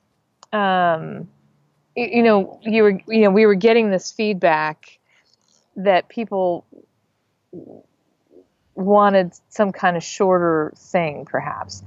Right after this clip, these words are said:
And I, I think that's kinda how it came about. Plus, I, I just felt inspired to write something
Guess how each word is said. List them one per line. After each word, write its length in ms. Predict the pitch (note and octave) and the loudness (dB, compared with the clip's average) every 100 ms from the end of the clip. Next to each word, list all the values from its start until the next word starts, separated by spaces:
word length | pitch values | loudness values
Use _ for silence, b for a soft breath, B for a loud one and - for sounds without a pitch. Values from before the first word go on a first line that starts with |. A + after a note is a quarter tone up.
| B B B | B B B
And 180 | A3+ A3 - | 0 0 0
I, 240 | G3 G3+ | 2 2
I 60 | G#3 | 0
think 240 | F4 G4+ | -2 -2
that's 200 | A#3+ F#3 | 0 -2
kinda 240 | - F#3+ E3+ | -2 -4 0
how 120 | E3 | -2
it 80 | - | -2
came 160 | F3 | -4
about. 200 | E3 D#3 | -2 -2
Plus, 260 | - C#4 C#4 | 0 0 2
I, 120 | A3+ | 0
I 200 | F#3+ F#3 | 0 -4
just 260 | A3 D4+ - | -4 -4 0
felt 200 | A#3 A3+ | 0 0
inspired 840 | G3 F#3 - F#3 F3+ F3+ F3+ E3+ - _ b b _ | -8 -8 -2 0 2 2 0 -2 -10 _ b b _
to 160 | - F#3 | -4 0
write 300 | F#3+ G3+ - | 2 2 0
something 760 | - F#3+ F3+ F#3 F3 E3+ E3 | -4 -6 -4 -4 -4 -8 -10